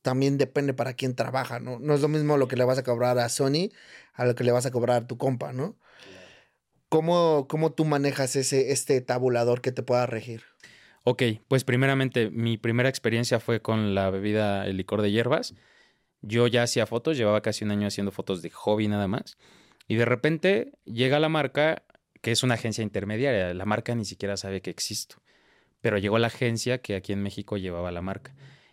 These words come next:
Speaker 2: Y me escribe una chica por Instagram y me dice, "Oye, tus fotos están súper chingonas y todo. Eh, me gustaría que trabajaras para la campaña del siguiente año, que tus fotos fueran las de la campaña del siguiente año.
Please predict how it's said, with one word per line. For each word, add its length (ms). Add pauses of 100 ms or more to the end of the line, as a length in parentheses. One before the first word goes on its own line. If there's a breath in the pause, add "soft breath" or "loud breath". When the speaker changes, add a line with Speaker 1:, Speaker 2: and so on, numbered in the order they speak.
(120)
Speaker 2:
Y 120
me 140
escribe 260
una 140
chica 220
por 140
Instagram 280
y 20
me 60
dice, 140
"Oye, 120
tus 80
fotos 180
están 180
súper 200
chingonas 480
y 40
todo. 360 (1040 soft breath)
Eh, 260
me 120
gustaría 520
que 100
trabajaras 560
para 380
la 100
campaña 380
del 140
siguiente 340
año, 160
que 80
tus 100
fotos 240
fueran 220
las 100
de 60
la 80
campaña 340
del 100
siguiente 240
año. 220